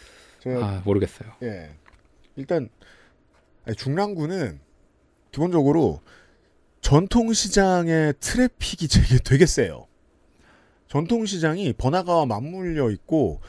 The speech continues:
Speaker 1: 젊은 사람들이 다니게 개발되어 있거든요.
Speaker 2: 아.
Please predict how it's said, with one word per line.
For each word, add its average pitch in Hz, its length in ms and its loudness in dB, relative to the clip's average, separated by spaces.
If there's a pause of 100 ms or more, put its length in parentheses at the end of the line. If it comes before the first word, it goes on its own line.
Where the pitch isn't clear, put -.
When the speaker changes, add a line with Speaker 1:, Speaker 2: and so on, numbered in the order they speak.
(160)
Speaker 1:
젊은 180 340 -2
사람들이 175 420 -2
다니게 202 380 2
개발되어 117 480 4
있거든요. 92 360 -8 (520)
Speaker 2:
아. 107 420 0